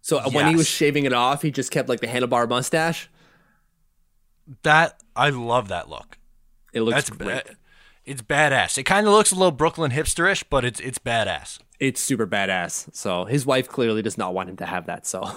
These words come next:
Speaker 1: <laughs> she's not gonna, she's not gonna like the fact that she put it out there 'cause everyone wants it now. <laughs>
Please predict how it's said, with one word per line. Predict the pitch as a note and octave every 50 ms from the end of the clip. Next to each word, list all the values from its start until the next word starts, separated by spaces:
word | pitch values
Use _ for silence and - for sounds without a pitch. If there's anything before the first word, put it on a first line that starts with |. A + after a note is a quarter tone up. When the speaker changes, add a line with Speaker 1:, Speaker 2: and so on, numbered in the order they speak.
| - -
Speaker 1:
<laughs> | - _ _
she's | - - - F3 C3+ A#2+
not | - C3 C3 -
gonna, | D3+ C3+ B2+ A#2 B2 - - - - - - - -
she's | - G3 F#3 F3
not | A3+ A3+ A3+
gonna | B3 A3+ G3
like | F#3+ F#3+ G3 G3 G3
the | F#3+ D#3+
fact | - F#3 E3+ E3 -
that | C#3+ -
she | - - E3
put | D3+ - F3 D3
it | C#3 C3+
out | C3+ C3+ - -
there | A#2+ G#2+ G#2 G2 - _ _ _ -
'cause | C3 B2 - -
everyone | C3 C#3 C3+ C3 B2 B2
wants | A#2+ B2+ C#3 C#3 -
it | C#3 A#2
now. | A#2 A2+ A#2+ - - -
<laughs> | _